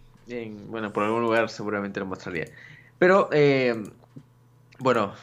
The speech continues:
como les sigue diciendo, bienvenidos otra semana, otro domingo más a este su podcast, Bajando Locura. Ya saben que nos pueden seguir en Instagram como Bajando Locura Podcast, está ahí abajo. Ahí me pueden seguir en Instagram personal como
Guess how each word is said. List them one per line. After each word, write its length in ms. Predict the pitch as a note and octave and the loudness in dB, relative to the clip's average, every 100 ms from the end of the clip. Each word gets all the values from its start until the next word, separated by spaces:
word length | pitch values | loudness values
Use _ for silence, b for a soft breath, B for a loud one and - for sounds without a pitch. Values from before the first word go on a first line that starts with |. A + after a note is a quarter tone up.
| B B | B B
como 500 | - A2+ A2+ A2 G#2+ G#2 | -6 -2 0 0 0 -2
les 120 | G2+ | -2
sigue 160 | B2 | 0
diciendo, 320 | C3+ C3 C#3 C3+ | 2 0 -2 -2
bienvenidos 500 | A2 G#2+ A2+ B2 A#2+ | -4 -2 -4 -2 -2
otra 260 | A#2 B2 | 0 -2
semana, 380 | A#2+ G2+ G#2+ A#2 | -2 -2 -2 0
otro 220 | A#2+ C3 | -2 0
domingo 340 | A#2 A2 B2 A2+ | -2 -2 -2 -2
más 260 | A2 A2 | 0 0
a 40 | A2 | -4
este 200 | G#2 G2 | -8 -10
su 140 | - | -10
podcast, 580 | - A2 A2 A#2+ D3 - B B B B | -4 -4 -2 -6 -6 -12 B B B B
Bajando 340 | - B2+ A#2 B2+ | -6 -4 -2 0
Locura. 360 | A#2+ C#3+ D3+ | 0 2 2
Ya 120 | C#3+ C#3 | 2 -2
saben 180 | C3+ C3+ | -4 -6
que 60 | |
nos 120 | C3 | -10
pueden 180 | - C#3+ | -6 -4
seguir 180 | D3 D3 | 0 0
en 80 | D3+ | 2
Instagram 580 | E3 C#3+ A#2+ A2 A#2+ B2+ | 0 -2 -2 -2 -4 -6
como 420 | C#3+ C#3+ C3 C3 B B - | -4 -2 -2 -6 B B -8
Bajando 340 | A#2 C3+ C3+ | -2 0 0
Locura 380 | B2 C#3 C3 B2+ | 0 0 -2 2
Podcast, 420 | E3 D3 - - | 2 2 -4 -12
está 180 | C#3+ A#2 | -12 -8
ahí 100 | A2+ | -6
abajo. 460 | A2 B2+ B2 D3+ D3+ | 0 0 0 -6 -8
Ahí 100 | A2+ | -8
me 80 | A#2+ | -8
pueden 260 | B2+ B2+ | -4 -4
seguir 360 | B2 A#2 B2 B2 | -4 -4 -4 -4
en 180 | B2+ A#2+ | -2 -2
Instagram 380 | B2 B2+ B2+ B2 | -2 -4 -4 -2
personal 460 | A#2+ A#2+ A2+ A#2+ A#2+ | -4 -6 -2 0 0
como 360 | B2 C3+ D#3 | -2 0 -2